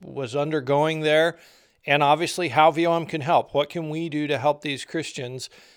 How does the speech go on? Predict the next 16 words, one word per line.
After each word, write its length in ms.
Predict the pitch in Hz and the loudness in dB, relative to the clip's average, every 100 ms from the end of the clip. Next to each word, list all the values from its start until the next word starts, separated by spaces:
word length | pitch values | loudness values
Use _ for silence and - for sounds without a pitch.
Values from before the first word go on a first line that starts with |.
| _ | _
So 180 | - 151 | -4 -2
we're 120 | 139 | -2
gonna 180 | 175 214 | -2 -2
get 200 | 196 160 | -2 2
back 220 | 170 165 | 4 4
to 120 | - | 2
that 180 | 156 156 | 2 2
meeting, 320 | 156 151 131 | 0 -4 -2
October 400 | 127 123 170 151 | -2 -2 -4 -2
of 80 | 151 | -4
two 160 | - 156 | -4 -2
thousand 320 | 147 135 131 | 0 0 -4
fifteen. 540 | - 185 - 123 127 - _ _ _ _ | -8 -8 -8 -10 -10 -16 _ _ _ _
After 400 | 151 220 - 233 | 2 2 2 0
that 220 | 190 156 | 2 0
meeting, 440 | 147 135 135 165 | -2 -6 -6 -8